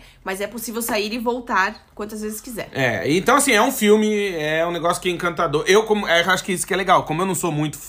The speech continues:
Speaker 2: assim, fanático,
Speaker 1: Uhum.
Speaker 2: eu fui com o olhar mais crítico, assim, ver os defeitos, né? Ver se aparece a cueca do Mickey, tipo, aquelas coisas.
Speaker 1: É, não tem.
Speaker 2: Não tem.
Speaker 1: Não
Speaker 2: É
Speaker 1: tem.
Speaker 2: perfeito.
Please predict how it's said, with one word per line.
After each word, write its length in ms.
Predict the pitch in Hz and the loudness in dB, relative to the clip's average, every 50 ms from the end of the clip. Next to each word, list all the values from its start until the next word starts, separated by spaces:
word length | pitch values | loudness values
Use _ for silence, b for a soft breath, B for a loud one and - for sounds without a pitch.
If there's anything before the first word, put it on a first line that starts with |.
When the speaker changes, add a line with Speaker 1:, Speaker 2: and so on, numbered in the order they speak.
| - - 139 | -16 -12 -12
Speaker 2:
assim, 400 | 117 - - 135 123 110 107 95 | -10 -8 -6 -6 -6 -6 -8 -10
fanático, 580 | - - 117 107 107 127 208 214 - - - - b b b b | -10 -10 -10 -6 -4 -4 -4 -6 -8 -12 -20 -20 b b b b
Speaker 1:
Uhum. 180 | 180 185 190 190 | -18 -12 -8 -8
Speaker 2:
eu 60 | 175 | -6
fui 120 | 113 135 131 | -4 -4 -4
com 80 | 143 | -2
o 40 | 160 | 0
olhar 180 | 151 156 151 160 | 2 2 2 2
mais 140 | 165 185 - | 2 0 0
crítico, 320 | - 208 214 165 - - 113 | 0 -2 -2 -2 -2 -4 -10
assim, 120 | 113 117 | -10 -10
ver 80 | 104 104 | -10 -10
os 80 | 107 | -8
defeitos, 400 | 113 139 143 - 131 107 98 - | -8 -8 -8 -6 -6 -8 -8 -10
né? 140 | 104 98 101 110 | -14 -16 -16 -14
Ver 160 | - - 113 113 | -12 -10 -8 -6
se 200 | - 143 139 135 | -4 -2 -2 0
aparece 460 | 127 127 - 135 123 123 135 - - | 0 0 0 0 0 0 -2 -4 -4
a 40 | 131 | -4
cueca 260 | - 135 127 - 143 | -2 -4 -4 -4 -4
do 80 | 127 135 | -4 -2
Mickey, 380 | 143 156 156 143 - - 113 | 0 0 0 0 -2 -4 -8
tipo, 160 | 110 - - 139 | -12 -10 -6 -2
aquelas 160 | 151 196 185 | 0 0 2
coisas. 220 | - 165 - - 156 | 0 0 -2 -2 -4
Speaker 1:
É, 40 | |
não 160 | 156 165 175 175 | -6 -8 -8 -8
tem. 160 | - - 139 | -8 -4 0
Speaker 2:
Não 220 | 143 143 143 147 | 0 2 2 2
tem. 180 | 143 113 98 101 - | 0 -4 -6 -8 -10
Speaker 1:
Não 100 | 85 82 | -4 0
Speaker 2:
É 140 | 127 131 | 0 0
Speaker 1:
tem. 80 | 131 - | 2 4
Speaker 2:
perfeito. 840 | 151 156 156 151 147 131 139 151 165 170 160 160 170 165 160 147 | 4 2 2 2 2 2 2 4 2 2 0 0 0 -2 -2 -2